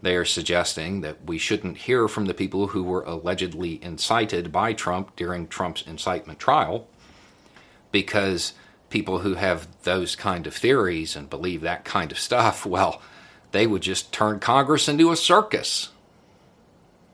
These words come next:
If that's the case,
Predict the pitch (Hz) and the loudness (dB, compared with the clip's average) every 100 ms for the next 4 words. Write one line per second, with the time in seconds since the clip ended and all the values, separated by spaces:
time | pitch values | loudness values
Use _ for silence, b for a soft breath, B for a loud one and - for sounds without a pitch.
0 | _ _ _ _ b b b b b b | _ _ _ _ b b b b b b
1 | b b _ - 104 - 107 101 - - | b b _ 0 0 4 2 2 -2 0
2 | 143 160 117 113 - | 4 6 4 0 -4